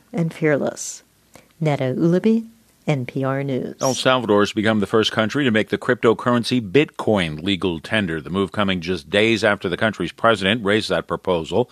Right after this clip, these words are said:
Speaker 2: means the digital currency can be used in any transaction that any business will have to accept Bitcoin,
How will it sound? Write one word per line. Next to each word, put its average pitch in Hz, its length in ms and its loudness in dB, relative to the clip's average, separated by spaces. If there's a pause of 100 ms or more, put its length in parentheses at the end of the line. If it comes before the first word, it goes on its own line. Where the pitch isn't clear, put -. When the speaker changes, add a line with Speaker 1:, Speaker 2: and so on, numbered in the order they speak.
(340)
Speaker 2:
means 95 220 -6
the 82 80 -6
digital 90 360 -2
currency 101 320 -4
can 92 160 -4
be 87 60 -4
used 101 260 -2
in 85 60 -6
any 113 220 2
transaction 95 680 -2
that 90 200 -6
any 110 200 -2
business 107 440 -2
will 92 120 0
have 92 120 0
to 85 80 -6
accept 135 400 -2
Bitcoin, 87 520 -2